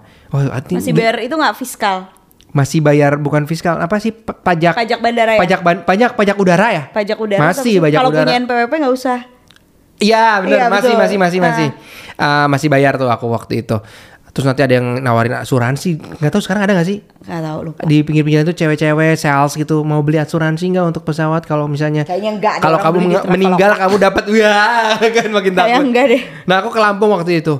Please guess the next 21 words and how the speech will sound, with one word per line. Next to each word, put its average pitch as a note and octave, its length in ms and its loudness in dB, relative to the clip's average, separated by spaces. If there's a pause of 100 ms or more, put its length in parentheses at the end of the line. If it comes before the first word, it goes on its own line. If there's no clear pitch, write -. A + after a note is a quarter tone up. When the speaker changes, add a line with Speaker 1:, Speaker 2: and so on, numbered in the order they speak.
(200)
Speaker 1:
yang D3+ 160 0
aku D3 280 -6
bikin D#3+ 260 -4
aku D3+ 180 -6
takut D3 200 -6
tuh A#3 100 -4
yang C#3+ 200 -2 (140)
take - 240 -8
off E3 200 -2
sih. A#2+ 220 -14 (320)
Speaker 2:
Ya, E3+ 340 -2
karena F#3+ 200 -6
kamu B3 40 -2
Speaker 1:
Nah. C#4 120 -2
Speaker 2:
takut A#3 160 -4
ketinggian G3 360 -4
kali. D3 240 -8
Speaker 1:
Takut C#3+ 240 -4
ketinggian, D3 460 -2
take C3+ 260 -10
off, D#3 420 -2